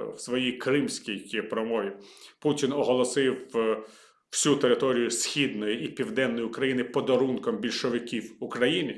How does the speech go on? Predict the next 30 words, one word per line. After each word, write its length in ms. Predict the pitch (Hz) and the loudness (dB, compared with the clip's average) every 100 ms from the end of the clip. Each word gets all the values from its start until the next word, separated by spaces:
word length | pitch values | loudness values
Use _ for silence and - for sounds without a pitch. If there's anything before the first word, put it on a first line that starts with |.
| - | -10
і 300 | - 123 120 - - - | -4 -2 -2 -6 -18 -4
саме 320 | - 143 123 | 4 6 6
тому 280 | 120 147 139 | 4 4 4
вважає 440 | 127 117 139 127 | 2 2 4 4
за 180 | 113 127 | 4 2
необхідне 680 | 120 127 113 - 147 135 113 | 2 4 2 0 -2 0 0
загарбати 680 | 110 120 131 139 120 117 | 2 2 2 2 0 0
і 200 | 139 156 | -2 -2
анексувати 760 | 127 120 117 - 123 151 160 123 | 0 0 -4 -4 2 4 4 0
всі 260 | - - | -4 -4
ці 140 | 123 123 | -4 -2
території 580 | 117 113 139 131 127 123 - - | -2 0 0 0 0 -2 -8 -2
у 280 | 151 135 - | 0 0 6
першій 460 | 185 175 147 - - | 8 8 6 2 -4
частині 420 | - - 139 117 | -4 -2 -2 -2
свого 300 | - 117 117 | -2 0 0
плану 360 | 127 120 104 | 0 0 0
щодо 260 | 101 131 113 | -4 -2 -2
скасування 640 | - 127 - 127 117 110 | -2 -2 0 0 0 0
української 560 | 107 131 120 104 - 110 | -4 -4 -4 -4 -6 -4
державності, 640 | 110 110 - - - - _ - - - - | -4 -2 -4 -4 -14 -20 _ -20 -20 -10 6
так 220 | 165 156 | 6 8
само 320 | - 160 151 | 4 4 4
він 220 | 127 135 | 2 0
згадав 640 | 123 120 117 120 127 113 123 | 0 0 4 6 6 4 0
і 100 | 117 | 0
про 180 | 123 117 | 0 0
те, 180 | 143 | 2
що 240 | 127 - 113 | 0 0 -2
західні 680 | 101 143 123 - 95 101 | 2 2 2 -2 -8 -8